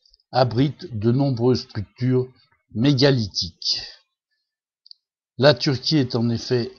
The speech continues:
un carrefour de civilisation et les Grecs, les Romains, les Sassanides, les Byzantins, les Arabes et les Mongols, entre autres, ont pu y laisser des traces.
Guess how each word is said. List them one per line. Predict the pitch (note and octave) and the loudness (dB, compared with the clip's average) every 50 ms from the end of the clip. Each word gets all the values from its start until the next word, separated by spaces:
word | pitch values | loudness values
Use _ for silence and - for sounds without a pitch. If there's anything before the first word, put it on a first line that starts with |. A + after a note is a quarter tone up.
| - | -6
un | - C3+ C3+ | -4 -4 -2
carrefour | B2+ - D3 C3+ C#3 - - - C#3 B2+ G#2+ G2+ | -2 -2 -2 -2 -2 -4 -6 -4 -4 -2 -2 -2
de | F#2+ G#2 A2+ | -2 0 0
civilisation | G#2 - - D3+ D3 C#3 C3+ B2 B2 A2+ G#2 A2 A2 G2 - - - B2+ B2+ D3 D3+ D3 - _ _ _ _ _ _ _ _ _ _ _ _ | 2 2 2 2 2 0 0 0 0 0 0 0 0 0 0 -2 -2 -2 -4 -4 -6 -10 -16 _ _ _ _ _ _ _ _ _ _ _ _
et | - A#2+ A#2+ A#2+ A#2+ A2+ A2+ A2 - - - _ _ _ _ - - _ _ - | -2 0 0 2 2 0 0 -2 -6 -12 -20 _ _ _ _ -20 -20 _ _ -4
les | B2 C3 C3+ A#2+ | -2 0 0 0
Grecs, | - A2+ A#2 A#2+ A#2+ - - - - - _ - | 2 2 2 2 2 -2 -8 -16 -16 -16 _ -4
les | A#2 A2+ C3+ D3 | -2 0 2 2
Romains, | C#3+ C#3+ C#3+ B2 A#2 A2+ A#2 A#2 - _ _ _ _ _ _ - | 4 4 4 4 4 2 0 -2 -6 _ _ _ _ _ _ -4
les | A#2 C3 | -2 0
Sassanides, | C3 C3+ C#3+ B2+ - - B2+ A#2+ A2+ A2+ A2+ A#2+ A#2+ A#2 A#2 A#2+ - - _ _ _ _ - _ _ _ _ _ _ - | 0 2 0 0 0 0 0 0 -2 -2 -2 -4 -4 -6 -10 -12 -14 -16 _ _ _ _ -20 _ _ _ _ _ _ -4
les | A2 A#2 C#3 C#3+ | 0 2 2 2
Byzantins, | C3+ C#3+ C#3 B2+ B2+ C3 B2+ B2+ A2+ - - A#2+ A#2+ B2+ C3 D#3 - _ _ _ _ _ _ _ _ _ _ _ | 2 0 0 0 0 0 0 -2 -2 -4 -4 -4 -4 -4 -6 -10 -16 _ _ _ _ _ _ _ _ _ _ _
les | - A2 B2+ B2+ B2 A#2 | -4 0 0 2 2 0
Arabes | B2 A#2 G#2 A#2 A#2+ B2 B2+ A#2+ A#2 B2 - - | -2 -2 -2 0 0 0 -2 -4 -8 -12 -14 -10
et | C3 B2 A#2 | -8 -6 -4
les | A#2 B2 A#2 | -2 -2 -2
Mongols, | A#2 A#2+ A#2 A#2 G2+ G#2 G#2+ A2 A2 A2+ A#2+ B2 B2+ - _ _ _ _ _ _ _ _ _ _ _ _ _ _ _ - | -2 -2 -2 -4 -4 -4 -4 -4 -4 -6 -6 -8 -12 -18 _ _ _ _ _ _ _ _ _ _ _ _ _ _ _ -6
entre | A2+ A#2+ A2+ - - - | -4 -4 -4 -4 -6 -8
autres, | A2+ A2 A#2 A#2 - - _ _ _ _ _ _ _ _ _ _ _ | -8 -8 -8 -10 -14 -20 _ _ _ _ _ _ _ _ _ _ _
ont | - C3 B2+ | -6 -4 -4
pu | G#2+ A#2+ - C3+ C#3 D3+ A3+ G3 | -4 -6 -6 -8 -8 -8 -8 -8
y | D3+ B2 A2+ | -8 -6 -4
laisser | A2 A2+ A2 - - C3 A#2 | -2 -2 -2 -2 -2 -2 -2
des | G#2+ G#2+ G2 | -2 -4 -6
traces. | - - F2 E2 E2+ - - - - - - - | -6 -10 -16 -18 -16 -14 -12 -10 -10 -10 -12 -14